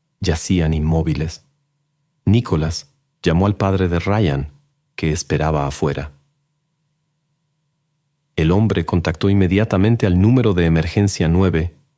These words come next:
uno uno e informó la situación. Los investigadores llegaron a la escena del crimen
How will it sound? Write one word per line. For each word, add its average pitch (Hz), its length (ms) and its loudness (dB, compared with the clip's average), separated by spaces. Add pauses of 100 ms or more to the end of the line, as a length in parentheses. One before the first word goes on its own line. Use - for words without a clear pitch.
(120)
uno 110 240 4
uno 98 440 2 (520)
e 85 60 0
informó 80 480 0
la 69 100 -4
situación. 76 640 -4 (880)
Los 98 140 0
investigadores 117 680 2
llegaron 104 440 2
a 90 40 0
la 80 100 2
escena 101 300 0
del 85 200 -2
crimen 98 440 2